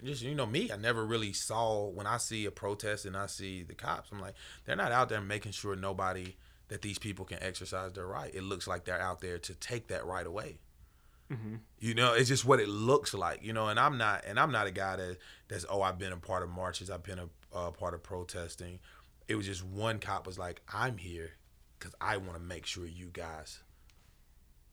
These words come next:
Speaker 1: can peacefully protest and nobody takes that right away from you." And I was like, "But dang, on my,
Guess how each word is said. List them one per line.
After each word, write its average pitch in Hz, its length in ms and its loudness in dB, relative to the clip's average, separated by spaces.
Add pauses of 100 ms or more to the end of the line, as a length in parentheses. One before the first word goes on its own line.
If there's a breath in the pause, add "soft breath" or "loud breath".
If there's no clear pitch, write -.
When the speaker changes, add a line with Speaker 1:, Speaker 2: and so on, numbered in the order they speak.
(100)
Speaker 1:
can 104 160 -6
peacefully 92 420 -8
protest - 560 -12 (580)
and 92 120 -6
nobody 90 300 -2
takes 82 240 -8
that 82 140 -8
right 78 200 -8
away 87 180 -12
from - 160 -16
you." 92 80 -16 (1600 soft breath)
And 95 80 -6
I 95 40 -4
was 92 100 -6
like, 85 220 -10
"But - 200 -14
dang, 101 360 -6
on 87 140 -8
my, 87 240 -10